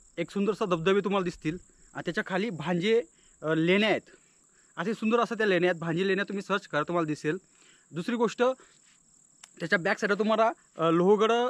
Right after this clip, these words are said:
हा किल्ला दिसेल आणि याहून लोहगडच्या back साईडला लोणावळाचा area चालू होतो हा, आणि इकडं पवना.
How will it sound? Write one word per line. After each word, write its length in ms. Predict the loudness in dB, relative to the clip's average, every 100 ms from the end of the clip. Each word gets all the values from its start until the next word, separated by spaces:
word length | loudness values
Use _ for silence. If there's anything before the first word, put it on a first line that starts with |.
| -4
हा 200 | -6 -2 -2
किल्ला 200 | 0 0
दिसेल 360 | 0 -2 -4 -6 -6 _ _ _ -4
आणि 400 | -2 -2 -4 -8 _ -2
याहून 260 | 0 2
लोहगडच्या 520 | 2 2 4 2 0
back 160 | 0 0
साईडला 300 | -2 0 0
लोणावळाचा 460 | 2 2 2 0 0
area 200 | 0 0
चालू 220 | 0 0
होतो 300 | -2 -6 -10 _ _ _ -4
हा, 160 | -2
आणि 180 | 0 0
इकडं 300 | -2 -2 -2 2
पवना. 320 | 4 4 2